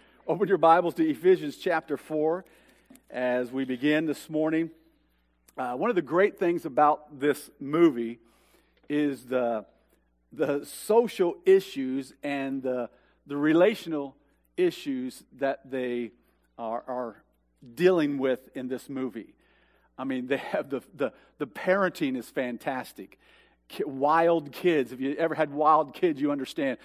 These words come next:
this is a great movie to deal with wild kids. And, uh, so the family dynamics, the gender roles. I mean,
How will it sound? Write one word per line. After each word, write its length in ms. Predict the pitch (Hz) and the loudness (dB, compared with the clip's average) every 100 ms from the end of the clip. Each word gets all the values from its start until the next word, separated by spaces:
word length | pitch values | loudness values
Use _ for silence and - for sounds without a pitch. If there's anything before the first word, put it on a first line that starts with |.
| - - | -16 -6
this 140 | 151 | -6
is 100 | 160 | -4
a 60 | 160 | -4
great 320 | 143 156 156 | 2 0 0
movie 300 | 147 160 147 | 2 2 2
to 100 | 139 | 0
deal 340 | 131 156 139 - - - | 2 4 4 0 -12 -8
with 160 | 135 131 | -8 4
wild 400 | 147 143 139 - | 6 6 2 -2
kids. 460 | 160 131 117 - | 0 0 -2 -8
And, 440 | 107 131 127 127 123 | -10 -8 -6 -4 -2
uh, 280 | 123 120 - _ _ _ | -2 -2 -6 _ _ _
so 180 | - 160 | -2 -2
the 140 | 143 139 | 0 0
family 460 | - 175 190 175 | 2 2 2 2
dynamics, 500 | 147 139 139 120 110 | 2 2 0 -4 -6
the 120 | 147 | -6
gender 540 | 139 127 208 220 196 175 | -6 -2 0 2 4 4
roles. 640 | 160 160 156 117 92 - - _ _ - | 6 6 6 4 -4 -16 -20 _ _ -8
I 120 | 143 | -4
mean, 340 | 143 135 127 | -2 -2 -4